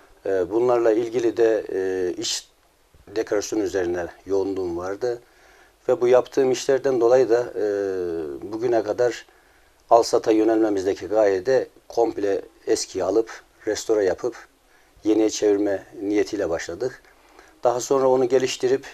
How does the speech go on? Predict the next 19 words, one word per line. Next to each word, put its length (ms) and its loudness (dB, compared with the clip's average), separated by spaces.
e, 40 -4
daire 280 6
döşedik. 520 -2
Aynı, 280 6
e, 840 0
televizyondaki 920 2
Evim 240 4
Şahane 380 -2
sisteminin 540 0
belki 240 0
de 80 6
ilk 180 -2
başlangıcını 580 -2
biz 180 -2
yaptık. 440 -6
Çünkü, 540 0
e, 80 0
evimizdeki 600 0
dairenin, 560 2